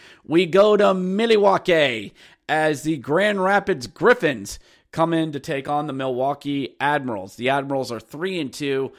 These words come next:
leading the series against the Griffins this se-, this season.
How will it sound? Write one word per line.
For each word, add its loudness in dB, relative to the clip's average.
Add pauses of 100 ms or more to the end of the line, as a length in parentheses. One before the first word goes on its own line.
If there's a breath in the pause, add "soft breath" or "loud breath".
(140 soft breath)
leading -6
the -8
series -6 (300 soft breath)
against -4
the -8
Griffins -6 (380)
this -4
se-, -8 (340)
this -6
season. -6